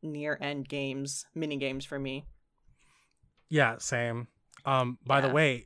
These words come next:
Speaker 2: did you look at who's running Dragon Kart?
Speaker 1: It is, it, it, it, it's him, right? It's him?
Speaker 2: Did you look at his feet?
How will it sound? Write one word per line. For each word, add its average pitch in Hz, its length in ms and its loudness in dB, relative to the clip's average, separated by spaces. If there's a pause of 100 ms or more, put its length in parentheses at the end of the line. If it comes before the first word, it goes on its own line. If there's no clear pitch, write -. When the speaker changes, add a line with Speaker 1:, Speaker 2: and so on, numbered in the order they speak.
Speaker 2:
did 123 180 -2
you 143 120 0
look 151 320 4
at 131 260 4
who's 127 260 -2
running 123 520 -2 (100)
Dragon 117 300 -2
Kart? 156 240 0 (1500)
Speaker 1:
It 247 180 12
is, 247 320 12 (120)
it, - 460 8
it, 311 140 12
it, 359 160 12
it's 285 180 12
him, 381 340 12
right? 240 360 10
It's - 140 2
him? 254 240 10 (1200)
Speaker 2:
Did 127 140 2
you 135 60 2
look 143 200 8
at 135 80 6
his 123 120 2
feet? 185 380 6